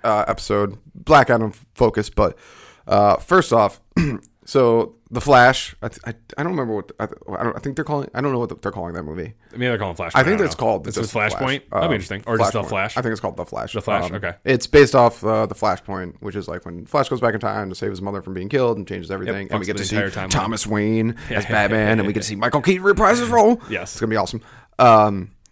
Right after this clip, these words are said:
Speaker 1: a lot of audiences, like, you know, they do an audience review thing. Everyone seems to be loving it, so
Speaker 2: Okay.
Speaker 1: that gets me excited.
Speaker 2: Yeah, yeah,
Speaker 1: But
Speaker 2: yeah.
Speaker 1: more importantly,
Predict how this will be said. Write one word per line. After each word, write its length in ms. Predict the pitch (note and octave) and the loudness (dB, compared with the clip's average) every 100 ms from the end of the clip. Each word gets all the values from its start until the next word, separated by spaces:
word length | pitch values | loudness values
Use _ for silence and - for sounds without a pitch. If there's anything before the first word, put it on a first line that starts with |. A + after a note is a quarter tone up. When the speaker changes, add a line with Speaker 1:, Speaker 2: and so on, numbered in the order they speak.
| - - _ _ _ _ _ | -20 -20 _ _ _ _ _
Speaker 1:
a 40 | B2 | 6
lot 140 | C#3 | 8
of 60 | C#3+ | 10
audiences, 520 | C3 C3 B2+ - G#2+ | 8 6 0 -4 -4
like, 160 | A2+ A2 | -4 -2
you 120 | A2+ | 0
know, 80 | G#2 | 0
they 60 | G2+ | 0
do 120 | G2+ | -2
an 60 | |
audience 560 | - G#2 G#2 G2+ G2+ - | -2 -2 -2 -6 -8 -12
review 340 | G#2 F#2 G2+ | -10 -6 -6
thing. 240 | G2 G#2 G#2 - | -6 -6 -8 -2
Everyone 440 | A#2+ C3 A2+ A2 | 2 2 2 -2
seems 240 | G2 G#2+ F#2+ | -4 -6 -8
to 40 | |
be 100 | F#2 | -10
loving 300 | F2+ F2+ F2+ | -6 -8 -8
it, 140 | F#2+ - | -12 -10
so 120 | F2+ | -10
Speaker 2:
Okay. 100 | A#2 | -4
Speaker 1:
that 280 | G#2+ A#2+ C3+ | 2 2 2
gets 180 | G#2+ G#2 | -2 -6
me 80 | |
excited. 380 | F#2 - E2+ F2 | -10 -8 -8 -6
Speaker 2:
Yeah, 280 | G#2+ G2+ F2+ | -4 -2 0
yeah, 60 | F#2 | 2
Speaker 1:
But 120 | D#3 | 2
Speaker 2:
yeah. 40 | |
Speaker 1:
more 200 | F3 G#3+ | 4 4
importantly, 600 | F3+ A2 G#2+ G2+ E2+ D2 | 4 2 0 -2 -6 -14